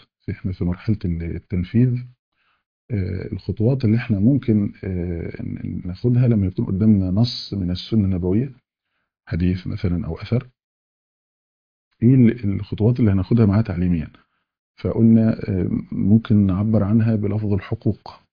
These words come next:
فقلنا من إن إحنا ن-، نصدق بذلك، إن نضبط اللفظ، آه، اللي قلنا الفهم، <clears throat> اتكلمنا عن حق الفهم.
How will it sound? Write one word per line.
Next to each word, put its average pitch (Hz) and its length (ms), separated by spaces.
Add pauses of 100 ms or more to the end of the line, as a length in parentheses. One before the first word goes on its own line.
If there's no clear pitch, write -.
(720)
فقلنا 98 460
من 90 320
إن 98 260
إحنا 101 280
ن-، 80 420
نصدق 95 520
بذلك، 98 600
إن 85 300
نضبط 90 540
اللفظ، 95 420 (720)
آه، 107 600 (220)
اللي 90 220
قلنا 101 300
الفهم، 120 360 (300)
<clears throat> - 360
اتكلمنا 98 320
عن 90 100
حق - 240
الفهم. - 280